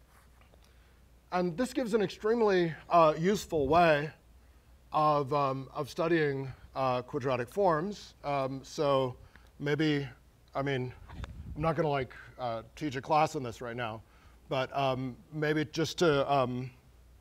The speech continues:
uh, just to point out one important fact, which is you might worry that,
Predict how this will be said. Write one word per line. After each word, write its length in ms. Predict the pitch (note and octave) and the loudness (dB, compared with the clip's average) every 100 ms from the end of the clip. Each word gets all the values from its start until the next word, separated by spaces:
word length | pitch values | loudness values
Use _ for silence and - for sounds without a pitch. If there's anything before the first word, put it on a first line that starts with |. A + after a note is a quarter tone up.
| _ _ - - - - - - _ _ _ _ - _ _ - | _ _ -20 -20 -20 -20 -20 -20 _ _ _ _ -20 _ _ -6
uh, 320 | D#3 C#3 C3 B2+ - - - - - - F3 D3+ | 0 2 2 -2 -14 -20 -20 -20 -20 -20 -18 -6
just 220 | F#3 - | -4 -4
to 80 | F3 | -6
point 340 | - G3 E3 | -2 -2 2
out 320 | E3 D#3+ D3+ - - - - - - - - D3+ | 4 4 4 -4 -20 -20 -20 -20 -20 -20 -18 -6
one 180 | E3+ E3+ | -2 0
important 420 | D#3 D#3 C3+ C3+ | -2 -4 -6 0
fact, 480 | A3 F#3 D#3 - - - | 6 8 6 2 -18 -8
which 300 | D#3 D#3 E3 | -4 -4 -4
is 540 | D3+ D3 C#3+ - - - | -4 -6 -8 -14 -20 -10
you 140 | E3 | -2
might 200 | E3+ F#3 | 2 2
worry 440 | D#3 F3+ F#3 E3 D#3+ | 4 4 4 4 2
that, 360 | D3 C#3 - | 2 2 -2